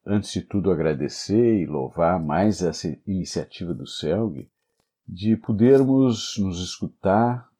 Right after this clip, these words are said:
e refletir, eh, pois mais do que nunca isso é necessário. Colocar em discussão o tema da onipotência humana, eh, em meio a essa pandemia que estamos todos vivendo, o mundo inteiro está vivendo,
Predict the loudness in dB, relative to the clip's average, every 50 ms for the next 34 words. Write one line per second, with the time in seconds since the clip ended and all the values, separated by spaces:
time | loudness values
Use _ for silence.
0 | _ _ -6 -6 0 0 0 0 0 0 -2 -2 -2 -6 -6 -2 2 2 2 2
1 | 0 -4 _ _ _ _ _ _ _ _ _ _ _ _ _ _ -4 -2 -2 -2
2 | -2 0 2 4 4 4 2 -2 -6 -2 0 2 2 2 0 -2 -4 -4 -4 -2
3 | -2 0 0 0 0 0 0 -2 -2 -2 -4 -4 -4 -6 -6 -8 -10 -10 -10 -12
4 | -12 -14 -14 -16 -20 _ _ _ _ _ _ _ _ _ _ _ _ _ _ _
5 | _ _ _ _ _ _ _ _ _ _ 2 4 4 4 4 2 0 0 0 -2
6 | -6 -6 -6 -6 -6 -4 -4 -2 -2 -2 -4 -4 -4 -4 -6 -6 -2 0 0 0
7 | 2 2 0 0 0 -2 -2 -2 -2 -4 -4 -4 -2 -2 -4 -4 -4 -6 -8 -6
8 | -4 -4 -2 -2 -2 -2 -4 -6 -10 -14 -18 -18 -14 -12 -10 -8 -8 -8 -8 -8
9 | -10 -10 -12 -12 -14 -14 -16 -20 -20 _ _ _ _ -10 -10 -8 -4 0 2 4
10 | 4 4 4 2 0 -2 -2 -4 -4 -6 -10 -10 -8 -8 -8 -6 -8 -8 -10 -8
11 | -6 -2 0 0 2 2 0 -2 -4 -6 -8 -12 -16 _ _ -18 -18 -12 -8 -6
12 | -6 -4 -6 -8 -4 0 2 2 2 2 -2 -8 -14 -14 -12 -8 -6 -4 -2 -2
13 | -2 -4 -8 -8 -6 -2 0 0 0 0 -2 -4 -6 -6 -6 -6 -6 -8 -8 -10
14 | -10 -8 -10 -12 -12 -10 -8 -6 -6 -6 -6 -8